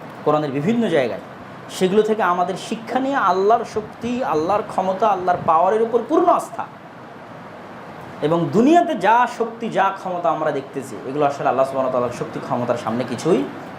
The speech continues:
নয়। ওই রকম ঈমানওয়ালা মানুষ তৈরি হচ্ছে না, এই জন্য পরিবর্তন হচ্ছে না। এই জন্য আল্লামা ইকবাল বলেছে যে এই যুগের একজন ইব্রাহিম লাগবে। এই দৌর আপনি ইব্রাহিম কি তালাশ মে হ্যায়,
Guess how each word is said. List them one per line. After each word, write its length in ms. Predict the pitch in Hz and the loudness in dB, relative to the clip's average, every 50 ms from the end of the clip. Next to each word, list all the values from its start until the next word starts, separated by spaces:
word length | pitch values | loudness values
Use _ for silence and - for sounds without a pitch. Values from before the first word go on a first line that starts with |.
| - 113 | -6 -6
নয়। 120 | 107 95 - - - - - - - - - - - - | -4 -4 -6 -8 -10 -12 -12 -12 -12 -12 -12 -6 0 2
ওই 140 | 170 220 254 | 4 4 6
রকম 280 | 269 269 269 262 226 | 6 4 4 4 2
ঈমানওয়ালা 680 | 190 175 165 165 175 190 208 220 220 214 214 202 196 190 | 2 2 2 4 4 4 6 4 4 4 4 4 4 4
মানুষ 460 | 170 151 143 147 160 202 226 226 - - - | 4 4 4 2 2 2 0 -2 -2 -2 -2
তৈরি 220 | 220 208 196 202 | -2 0 0 0
হচ্ছে 320 | 175 190 - - - - 208 | -2 -2 -4 -4 -2 -2 0
না, 140 | 233 277 - - - - - - - - - | 0 0 -2 -6 -12 -16 -16 -16 -16 -14 -10
এই 60 | 117 113 | -6 -4
জন্য 160 | 143 170 185 185 | -2 0 2 4
পরিবর্তন 480 | 208 202 202 196 196 - - 202 185 | 4 4 4 2 0 0 -2 -2 -2
হচ্ছে 260 | 175 175 - - - 170 | -2 -4 -6 -8 -10 -10
না। 60 | 170 - - - - - - - - - - - - - - - - - - - - - - - | -10 -10 -12 -14 -14 -14 -14 -14 -14 -14 -14 -14 -12 -12 -12 -12 -12 -12 -12 -12 -12 -12 -8 -4
এই 60 | 120 | 0
জন্য 100 | 135 143 | 2 2
আল্লামা 260 | 143 143 151 151 151 | 2 4 2 2 2
ইকবাল 260 | 143 139 139 156 160 160 | 2 2 2 2 2 2
বলেছে 320 | 156 160 160 160 - 196 | 0 -2 -2 -2 -4 -4
যে 100 | 180 185 | -4 -4
এই 180 | - 160 160 165 151 139 | -4 -2 -2 -2 -2 -2
যুগের 260 | 165 170 185 214 233 | 0 4 6 6 6
একজন 300 | 202 143 139 143 160 156 | 4 2 -2 -2 -2 -2
ইব্রাহিম 440 | 147 123 - 147 - - 160 165 147 | 0 0 2 0 0 0 -2 -6 -6
লাগবে। 280 | 117 98 - - - - - - - - - - - - - - - - - - - - - - - - - - | -6 -8 -10 -12 -18 -20 -20 -20 -20 -20 -20 -20 -20 -20 -20 -20 -20 -20 -20 -18 -18 -18 -18 -18 -18 -14 -8 -4
এই 80 | 143 139 | -2 2
দৌর 340 | 117 139 147 170 185 196 | 4 6 6 6 6 6
আপনি 240 | 180 160 - 180 165 | 4 2 0 -2 -4
ইব্রাহিম 380 | 147 135 151 147 143 165 214 214 | -2 2 2 0 2 0 -4 -4
কি 100 | - 208 | -4 -2
তালাশ 260 | - 143 135 139 139 | 0 2 2 2 0
মে 160 | - - 101 | -2 -6 -14
হ্যায়, 160 | 87 - - | -14 -14 -16